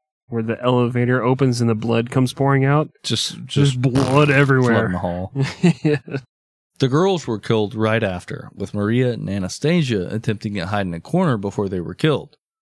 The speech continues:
Speaker 2: Following the shooting, one of the guards walked through the room and bayoneted all of the bodies, you know, just to make sure.
Speaker 1: You gotta be hundred percent on that thing. Yep.
Speaker 2: All in all, over seventy rounds of ammunition were fired during the execution.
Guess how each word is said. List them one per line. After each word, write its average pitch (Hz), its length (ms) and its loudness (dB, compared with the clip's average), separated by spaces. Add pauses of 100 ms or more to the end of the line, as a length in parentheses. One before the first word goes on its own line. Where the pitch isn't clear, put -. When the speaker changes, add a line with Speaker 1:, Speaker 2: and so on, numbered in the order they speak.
(420)
Speaker 2:
Following 151 420 0
the 107 80 -4
shooting, 120 520 -2
one 151 120 0
of 156 60 -2
the 135 80 -2
guards 147 440 -2
walked 104 260 -4
through 101 140 -6
the 90 100 -8
room 120 460 0 (120)
and 107 220 -8
bayoneted 117 680 0
all 117 220 0
of 101 140 -10
the 95 80 -4
bodies, 113 600 -2 (320)
you 233 80 -4
know, 170 240 -2 (400)
just 135 180 0
to 113 60 -4
make 101 180 -4
sure. - 400 -2
Speaker 1:
You 120 140 -12
gotta 120 240 0
be 139 140 2
hundred 143 280 2
percent 127 300 0
on 107 100 -2
that 101 200 -6
thing. 104 200 -12 (240)
Yep. 113 200 -10 (520)
Speaker 2:
All 117 280 2
in 101 100 -2
all, 123 340 -2
over 110 280 -6
seventy 131 420 -2
rounds 113 460 -2
of 98 120 -8
ammunition 98 680 -4
were 90 120 -8
fired 95 440 -4
during 92 260 -4
the 92 180 -6
execution. - 840 -6